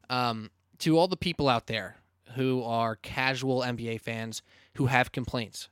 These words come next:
I get it, right? You watch N B A game in the regular season, and you see a bunch of threes, and you see average defense, and you say, "This is not the N B A that I love.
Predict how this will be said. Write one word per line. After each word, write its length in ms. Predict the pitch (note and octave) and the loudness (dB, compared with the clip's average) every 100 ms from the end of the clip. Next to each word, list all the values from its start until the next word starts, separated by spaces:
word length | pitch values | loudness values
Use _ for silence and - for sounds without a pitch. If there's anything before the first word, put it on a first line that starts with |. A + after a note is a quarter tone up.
| - | -4
I 100 | B2 | -2
get 220 | A#2+ A2+ | 0 -2
it, 100 | F#2+ _ _ _ _ - | -4 _ _ _ _ -8
right? 340 | A#2 B2+ B2+ | 0 2 2
You 200 | B2+ C3+ | 0 0
watch 260 | D3 C#3+ - | 2 2 0
N 100 | C3+ | -4
B 140 | C3+ C3 | -2 0
A 80 | B2+ | 0
game 280 | C3 B2+ | 0 -2
in 100 | A#2+ | -2
the 60 | A#2 | -4
regular 300 | A2+ B2 C3 | -2 -2 -4
season, 480 | - C3 B2+ B2+ B2 - - - _ | -4 -6 -4 -4 -6 -12 -20 -20 _
and 160 | - A#2+ | -8 -6
you 60 | |
see 220 | A#2 C3 | -4 -2
a 40 | B2+ | 0
bunch 200 | C3 C3 | 0 -2
of 100 | C3 | -4
threes, 500 | C3 C3+ C3 C3 C3 | 0 2 4 2 0
and 140 | B2 | -4
you 60 | A#2 | -4
see 280 | - C3 B2+ | -4 -4 -2
average 440 | A#2+ B2 C3+ B2+ | 0 0 0 -2
defense, 720 | C#3 C3+ - B2+ B2 - - - | -4 -2 2 2 2 -4 -10 -12
and 140 | - A2 | -12 -8
you 140 | A#2+ | -8
say, 260 | B2 B2+ B2 | -2 2 2
"This 200 | B2 A2+ | 2 -2
is 80 | A#2 | 0
not 200 | B2 A#2+ | 0 0
the 120 | A#2+ | -2
N 100 | A#2+ | 0
B 120 | A#2+ | 0
A 120 | A#2 | 0
that 120 | A2+ | 0
I 100 | A2+ | -2
love. 460 | A2+ B2 D3+ D3 B2+ | 0 4 6 4 0